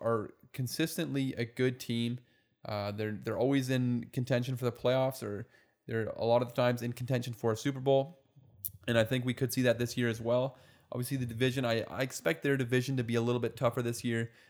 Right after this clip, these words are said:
I think the Cowboys hopefully will play better this year, but I also think the Eagles will be better this year. And I think if all comes together and, and if Carson Wentz is, is back to being healthy,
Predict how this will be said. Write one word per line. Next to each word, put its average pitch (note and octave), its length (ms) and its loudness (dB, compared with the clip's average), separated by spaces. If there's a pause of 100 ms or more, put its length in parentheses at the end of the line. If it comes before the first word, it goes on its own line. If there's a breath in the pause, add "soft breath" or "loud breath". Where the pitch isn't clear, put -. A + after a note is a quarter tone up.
(120 soft breath)
I A#2+ 40 -6
think B2 140 -2
the A#2 60 -4
Cowboys A2 680 2
hopefully A#2+ 320 0
will A2+ 160 2
play A2+ 220 0
better A2 240 4
this G#2+ 240 -4
year, A2 260 -2 (160)
but A#2 160 2
I A#2 40 10
also F#3 200 4
think F3+ 180 -2
the B2+ 120 -2
Eagles D#3 260 0
will A2 80 2
be A2 80 0
better G2+ 240 -4
this - 220 -12
year. F#2 220 -8 (400 soft breath)
And A#2+ 100 -2
I - 20 0
think E3 360 -2 (240 soft breath)
if B2+ 180 -10
all E3 240 6
comes F3+ 240 0
together C3 420 2
and, A2+ 240 -2
and G#2+ 140 -4
if - 120 -6
Carson D3+ 360 2
Wentz C3 260 0
is, A#2 180 -2
is A#2 140 -4
back A#2+ 300 2
to C3 100 -2
being A#2+ 420 0 (280 soft breath)
healthy, E3 500 -2